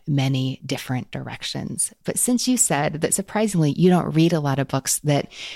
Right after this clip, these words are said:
feature Jewish characters or that explore Jewish identity, I happen to have read a couple of great books that have those themes very recently.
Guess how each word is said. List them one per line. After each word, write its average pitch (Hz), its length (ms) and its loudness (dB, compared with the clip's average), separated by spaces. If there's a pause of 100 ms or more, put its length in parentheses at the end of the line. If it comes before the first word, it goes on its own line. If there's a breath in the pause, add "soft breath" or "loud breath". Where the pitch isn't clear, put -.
(120 loud breath)
feature 147 720 2
Jewish 139 320 0
characters 131 640 -4
or 143 120 2
that 139 280 -2
explore 151 520 0
Jewish 139 400 0
identity, 127 680 -4 (580 loud breath)
I 185 140 6
happen 151 640 2
to 170 140 2
have 147 180 0
read 139 420 2
a 175 80 0
couple 233 300 0
of 151 180 -2
great 147 340 2
books - 260 -4
that 147 100 -2
have 156 240 -2
those 151 180 2
themes 139 300 0
very 131 300 0
recently. 147 600 -2